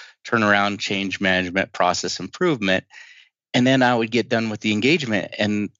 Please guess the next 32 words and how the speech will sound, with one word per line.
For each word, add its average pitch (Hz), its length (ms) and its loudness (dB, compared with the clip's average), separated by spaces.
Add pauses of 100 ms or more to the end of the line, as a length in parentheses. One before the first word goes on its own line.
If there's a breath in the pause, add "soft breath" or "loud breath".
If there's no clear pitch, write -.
(400)
realize 117 640 2 (280)
a 123 40 0
lot 135 240 2
of 135 120 -2
it 104 120 -2
was 104 160 -2
coaching. - 540 -2 (240)
So - 240 -4
the 110 80 -4
next 107 180 0
thing 104 240 2
I 98 120 2
started 101 280 -2
picking 98 340 -6
up 95 160 0 (540 loud breath)
clients, 113 460 0
uh, 95 240 -2 (220)
to 104 100 -2
help 95 200 -2
'em 101 280 -2 (240)
in 95 160 0
their 170 180 4
businesses. 95 840 -6 (340 loud breath)
And 117 100 -2
then 123 200 2
one 135 160 4
day 131 100 4
I'm 123 160 2
like, 120 180 -2 (300)
"Why 120 460 2
am 131 180 2
I 110 300 2